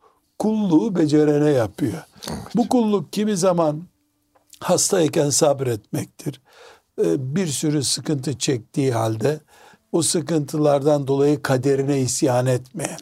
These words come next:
Speaker 2: Etmemektir.
Speaker 1: gidip tıbbi tedbirleri alan insandır. Bu Allah'ın yardımını hak ediyor. Bu yardımı da en başta söylediğimiz gibi nasıl uygun buluyorsa Allah öyle
Speaker 2: Öyle
Speaker 1: yapıyor.
Speaker 2: yapar.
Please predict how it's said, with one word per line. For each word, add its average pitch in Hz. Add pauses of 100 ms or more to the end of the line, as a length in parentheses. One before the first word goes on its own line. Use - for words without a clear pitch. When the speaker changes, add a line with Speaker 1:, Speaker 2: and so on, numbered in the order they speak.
Speaker 2:
Etmemektir. - (120)
Speaker 1:
gidip 156 (500)
tıbbi 143
tedbirleri 131
alan 127 (680)
insandır. 131 (100)
Bu 175
Allah'ın 143
yardımını 131
hak 120
ediyor. 143
Bu 185
yardımı 160
da 147
en 160
başta 139
söylediğimiz 135
gibi 147 (600)
nasıl 139 (180)
uygun 143
buluyorsa 139
Allah 135 (140)
öyle 196 (180)
Speaker 2:
Öyle 185
Speaker 1:
yapıyor. 151
Speaker 2:
yapar. -